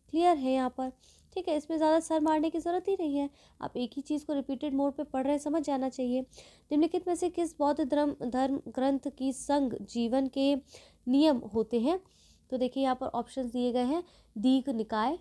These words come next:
विनय पिटक, अभिधम्म पिटक और विशाखा शास्त्र। तो यहाँ पर विनय पिटक जो है, विनय पिटक देखेंगे, संघ संबंधी नियम और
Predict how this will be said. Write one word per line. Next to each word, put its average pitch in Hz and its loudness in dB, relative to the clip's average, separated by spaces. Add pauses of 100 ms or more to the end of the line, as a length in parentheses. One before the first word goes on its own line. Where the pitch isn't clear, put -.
विनय 233 2
पिटक, 240 -4 (260)
अभिधम्म 233 0
पिटक 226 -6
और 320 4
विशाखा 226 -2
शास्त्र। 190 -6
तो - -8
यहाँ 285 4
पर 311 2
विनय 269 4
पिटक 285 0
जो 254 -2
है, 294 -2 (640)
विनय 254 2
पिटक 262 -6
देखेंगे, 240 -2
संघ 262 -2
संबंधी 226 -2
नियम 247 2
और 311 -2